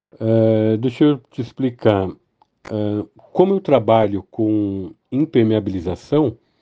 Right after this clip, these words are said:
então, geralmente eu faço muitos serviços de, por exemplo, deck de piscinas,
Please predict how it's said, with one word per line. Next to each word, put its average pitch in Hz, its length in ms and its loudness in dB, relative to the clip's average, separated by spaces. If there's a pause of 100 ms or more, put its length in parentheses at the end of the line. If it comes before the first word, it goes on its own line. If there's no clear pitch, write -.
(580)
então, 117 260 2
geralmente 131 380 2
eu 139 80 -4
faço 135 240 -4
muitos 147 340 2
serviços 127 600 -4
de, 113 180 -2
por 117 160 -2
exemplo, 104 400 -2
deck 110 340 0
de 113 120 -8
piscinas, 120 1040 -4